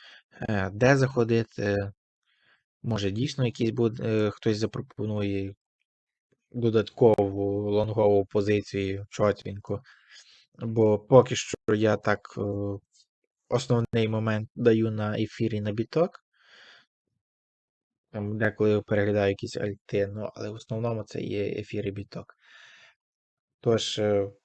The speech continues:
я не проти, щоб ви написали в комент: «Отаку і таку-то монетку розгляньте». І то задоволенням це зроблю.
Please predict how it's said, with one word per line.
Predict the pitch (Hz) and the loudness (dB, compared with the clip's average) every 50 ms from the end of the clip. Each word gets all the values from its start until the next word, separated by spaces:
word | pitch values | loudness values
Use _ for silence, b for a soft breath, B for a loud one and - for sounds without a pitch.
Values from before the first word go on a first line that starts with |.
| _ _ _ _ _ _ _ _ _ _ _ | _ _ _ _ _ _ _ _ _ _ _
я | - 95 110 117 120 135 | -6 0 2 4 4 4
не | 143 135 | 2 -2
проти, | 135 - 107 117 123 123 - - - - | -2 2 4 4 4 4 2 -4 -12 -12
щоб | - - 104 | -10 -12 -10
ви | 104 98 104 101 | -6 -2 -2 -2
написали | 101 101 - - - - 107 101 101 101 98 | -2 -4 -10 -10 -6 -2 0 2 2 2 0
в | 98 107 101 98 98 98 98 95 98 95 - _ _ _ _ _ _ _ _ _ _ _ | 0 0 0 0 0 0 -2 -4 -6 -8 -10 _ _ _ _ _ _ _ _ _ _ _
комент: | - - 117 120 123 117 104 98 98 - - - _ _ _ _ _ _ _ _ _ _ - | -2 2 2 2 2 0 -4 -8 -10 -14 -20 -20 _ _ _ _ _ _ _ _ _ _ -4
«Отаку | - 123 123 - 117 - - 147 139 | -2 -2 0 0 -2 0 4 6 6
і | 117 | 6
таку-то | - - - - - 110 - - 101 | 4 -2 -8 -2 -2 -2 -2 -2 -6
монетку | 98 95 95 104 104 101 - - - - | -6 -6 -6 -4 -6 -6 -6 -10 -10 -10
розгляньте». | 185 143 101 95 95 95 101 101 _ _ - _ _ b b b b b b b b b b b b b b b _ _ _ _ _ _ _ _ _ _ _ _ _ _ _ _ _ _ _ _ _ _ _ _ _ _ _ _ | -8 -8 -8 -10 -10 -10 -12 -14 _ _ -20 _ _ b b b b b b b b b b b b b b b _ _ _ _ _ _ _ _ _ _ _ _ _ _ _ _ _ _ _ _ _ _ _ _ _ _ _ _
І | - - - | -18 -18 -16
то | - - 101 | -10 -6 -4
задоволенням | 101 110 113 120 117 107 107 117 120 117 117 - - - 104 | 2 2 2 2 2 2 4 4 4 4 2 0 -4 -8 -10
це | - - 101 | -8 -8 -10
зроблю. | 101 104 95 90 90 - 135 | -8 -6 -8 -8 -8 -10 -12